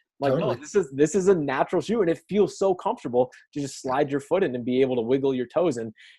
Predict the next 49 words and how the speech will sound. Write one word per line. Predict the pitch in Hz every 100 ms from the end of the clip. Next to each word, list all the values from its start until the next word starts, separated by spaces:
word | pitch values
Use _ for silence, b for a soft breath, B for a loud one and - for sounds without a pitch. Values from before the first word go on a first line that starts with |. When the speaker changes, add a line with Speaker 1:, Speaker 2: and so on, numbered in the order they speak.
| b
Speaker 1:
I | 120
know | 139 147 143 139 -
I | 123
had | 123 143
a |
buddy | 117 131 156 135
that | 120 113
gave | 127 131
me, | 127 123
gifted | 107 139 - 139
me | 131
a | 123 -
pair | 135 131
of, | 113
like, | 110 107 _
Nike, | 123 135 135 127 123 120
uh, | 117 107 107 _
Nike | 139 151 147
Air | 156
Maxes, | 110 101 - 107 - _ _ _ _ _ _
you | 123
know, | 113 117
when | 120
I | 117
was | 117
le-, | 123 135
when | 120
I | 117
left | 131 -
Kansas | 131 110 104
City. | 160 151 117 120
And, | 123 123 113 _ _ _ _
man, | 156 135
sliding | 156 165 156
my | 135
foot | - 156
into | 180 214
it, |
I'm | 135
like, | 208 - _
"I | -
can't, | - _
I | - -
can't | 156 113
wear | 143 247
these. | 139 -
Thank | 214 262
you." | 170
But, | 143 147